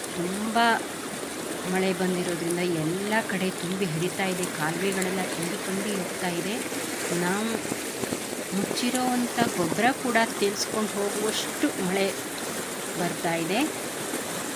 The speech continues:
ನೋಡಿ ಯಾವ ರೀತಿ ಇದೆ ಅಂತ. ಮತ್ತು ಗಾಳಿಯ ಆರ್ಭಟಕ್ಕೆ ಮರಗಳೆಲ್ಲ ಮುರಿದು ಹೋಗ್ಬಿಟ್ಟಿದೆ,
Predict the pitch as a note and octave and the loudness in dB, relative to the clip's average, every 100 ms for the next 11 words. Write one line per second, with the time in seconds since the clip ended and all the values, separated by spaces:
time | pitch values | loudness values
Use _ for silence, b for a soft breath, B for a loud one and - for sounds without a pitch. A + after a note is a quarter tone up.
0 | - F3 D#3+ G3 A#3+ - D#3 E3 E3+ E3+ | -2 2 4 4 2 -2 0 0 0 -2
1 | F#3 F#3 F3 E3 E3 D#3 G3+ B3 - - | 0 2 2 2 0 2 0 0 -4 -6
2 | - - F3 F#3+ G#3 G#3 - - - - | -4 0 0 0 0 0 -2 -6 -6 -4
3 | - - - - - - D#3+ F#3 F#3+ B3+ | -4 -4 -4 -4 -4 -2 0 2 2 4
4 | C4+ B3 G3+ F3+ F#3+ F#3 - F3+ F3 D#3+ | 4 4 4 2 2 0 0 2 2 2
5 | G#3 A#3 A3 F#3 A3 B3+ A3 F#3 F#3 F3+ | 4 4 6 4 6 6 6 4 2 0
6 | E3 D#3+ E3 F#3 | 0 -2 -2 0